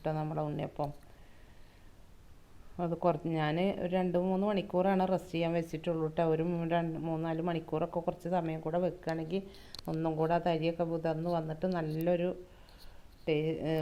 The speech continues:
ഇതിലായി കിട്ടിയിരുന്നു, സോഫ്റ്റായിട്ട്. ഇതിപ്പോൾ നല്ല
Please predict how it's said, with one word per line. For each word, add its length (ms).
ഇതിലായി 540
കിട്ടിയിരുന്നു, 460
സോഫ്റ്റായിട്ട്. 640
ഇതിപ്പോൾ 300
നല്ല 300